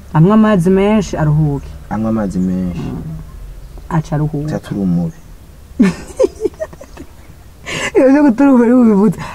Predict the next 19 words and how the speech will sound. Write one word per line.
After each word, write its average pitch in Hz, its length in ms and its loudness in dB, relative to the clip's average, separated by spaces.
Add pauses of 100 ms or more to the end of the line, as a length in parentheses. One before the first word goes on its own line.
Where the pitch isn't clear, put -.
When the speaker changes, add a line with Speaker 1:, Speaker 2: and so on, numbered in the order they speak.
(140)
Speaker 1:
Anywa 226 260 6
amazi 247 340 4
menshi, 240 480 4
aruhuke. 180 640 2 (1500)
Ukavyumva, 208 580 0
aruhuke. 156 600 2 (840)
Hama 233 360 4
bizohera, 226 720 4
bizohera 180 380 4
kandi 233 160 2
asenge 175 320 2
cane. 175 480 -2 (160)
None 175 180 2
Speaker 2:
Asenge 170 120 2
Speaker 1:
ndamu-, 151 260 2
Speaker 2:
cane. - 240 -8 (100)
Speaker 1:
asenge 180 460 4
vrego, 185 320 4
kuko 208 320 2